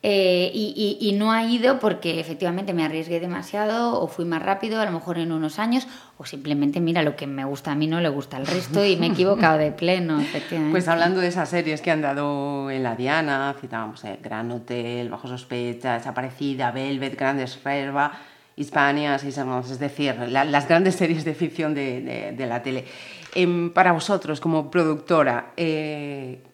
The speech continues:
Speaker 2: ¿qué da más prestigio y qué da más, eh, rentabilidad? ¿Esas, eh, audiencias tan espectaculares o, como os ha pasado, que os compren esas series fuera de España?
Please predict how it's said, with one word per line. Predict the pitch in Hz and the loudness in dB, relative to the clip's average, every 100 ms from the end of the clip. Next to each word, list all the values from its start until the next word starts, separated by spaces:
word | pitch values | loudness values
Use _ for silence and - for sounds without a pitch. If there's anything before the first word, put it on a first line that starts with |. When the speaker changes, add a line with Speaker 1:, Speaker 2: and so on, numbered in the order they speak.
| _ | _
Speaker 2:
¿qué | 226 | 4
da | 226 240 | 4 4
más | 233 233 | 0 -2
prestigio | 196 190 190 220 - 233 | 0 0 0 -4 -2 -2
y | - 185 | 0 -2
qué | 196 175 | 0 0
da | 160 | 0
más, | 160 156 151 | 0 -2 -2
eh, | 147 131 | -4 -4
rentabilidad? | 139 135 127 117 113 - - | -4 -2 -2 -2 -4 -4 -2
¿Esas, | 175 175 170 165 | -2 0 -2 -2
eh, | 147 - - | -6 -6 4
audiencias | 165 156 175 180 180 - 147 143 - - - | 6 6 8 8 8 4 0 -2 -6 -20 -14
tan | - 165 | 2 2
espectaculares | 151 151 151 - 147 147 156 180 233 233 - - - - | 2 0 -4 2 2 2 2 2 2 -4 -12 -20 -20 -8
o, | - 151 | -4 0
como | 151 | 2
os | 147 170 | 2 4
ha | |
pasado, | 170 147 151 139 127 | 4 4 2 2 0
que | - | -2
os | 143 | -4
compren | - 202 190 165 | 4 6 8 8
esas | 165 156 151 | 6 4 0
series | 151 143 147 | 0 -2 -2
fuera | 156 135 | 0 0
de | 123 | 0
España? | 123 127 123 123 | -2 -2 -2 -4